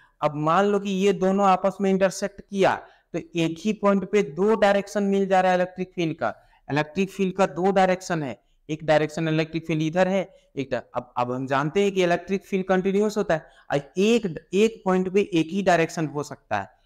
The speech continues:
अब यहाँ डबल डायरेक्शन मिल जा रहा है, इसलिए दो इलेक्ट्रिक फील्ड लाइन कभी भी एक दूसरे को इंटरसेक्ट नहीं करेगा। यही लिखा हुआ है, "Two electric field lines never intersect each other।" एक दूसरे को काटता नहीं है।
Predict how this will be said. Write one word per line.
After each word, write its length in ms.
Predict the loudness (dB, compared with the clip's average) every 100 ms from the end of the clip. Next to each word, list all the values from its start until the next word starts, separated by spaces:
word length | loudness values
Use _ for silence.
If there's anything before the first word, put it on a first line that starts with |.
| _ -8
अब 160 | -4
यहाँ 200 | -2 0
डबल 240 | 0 2 4
डायरेक्शन 360 | 2 2 0
मिल 200 | 0 2
जा 100 | 4
रहा 100 | 2
है, 80 | -2 -10 _ _
इसलिए 540 | -6 -4 -4 -2 -2 -4
दो 360 | -8 -2 2
इलेक्ट्रिक 440 | 2 0 -2 -10 -8
फील्ड 220 | -6 0
लाइन 320 | 0 0 -2 -10 _ _ _
कभी 380 | -2 -2 -4 -2
भी 260 | 0 0
एक 140 | 0 -4
दूसरे 320 | -10 -6 -6
को 180 | -4 -4
इंटरसेक्ट 520 | -2 -4 -2 -2 -2 -12 _ -10
नहीं 380 | -4 -2 -2 -2
करेगा। 560 | 0 0 0 -2 -6 -14 _
यही 180 | -2 2
लिखा 260 | 2 0 0
हुआ 160 | 0
है, 80 | -4 -10 _ _ _ _ -2
"Two 220 | 2 2
electric 320 | 2 0 -6 -6
field 180 | -6 -4
lines 440 | -2 0 -2 -4 -8 -16 _ _ -12 -6 -2
never 500 | 0 0 0 2 2
intersect 680 | 4 0 0 -2 -4 -4 -4
each 180 | -4 -2
other।" 260 | 0 0 -2 -10 _ _ -2
एक 240 | 0 0
दूसरे 320 | -6 -4 -4 -2
को 160 | -4
काटता 640 | -4 0 2 2 2 0 2
नहीं 340 | 2 0 0
है। 360 | 0 0 -2